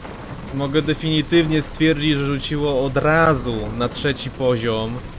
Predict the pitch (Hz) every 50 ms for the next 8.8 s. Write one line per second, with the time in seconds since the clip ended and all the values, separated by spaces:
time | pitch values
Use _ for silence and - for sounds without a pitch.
0 | - - - - - - - - 120 117 117 123 123 123 120 - - - - -
1 | - 131 135 131 135 131 - 139 123 - 151 143 147 143 127 131 127 123 131 131
2 | 127 135 143 131 - - - - - - 147 147 147 131 - 147 139 135 135 135
3 | 131 123 131 131 131 131 123 120 127 127 127 135 131 - - 127 127 123 123 123
4 | 123 - 127 123 123 117 - 127 120 - - 123 113 - 120 117 117 123 117 113
5 | 113 113 110 117 127 151 - - - - - - - - - - - - - -
6 | - - - - - - - - - 202 220 - - 220 202 202 196 - 208 196
7 | 185 190 196 196 190 190 - 165 170 175 185 - - - 190 185 180 185 196 196
8 | 190 170 135 139 135 123 127 127 120 113 104 - - - 107 101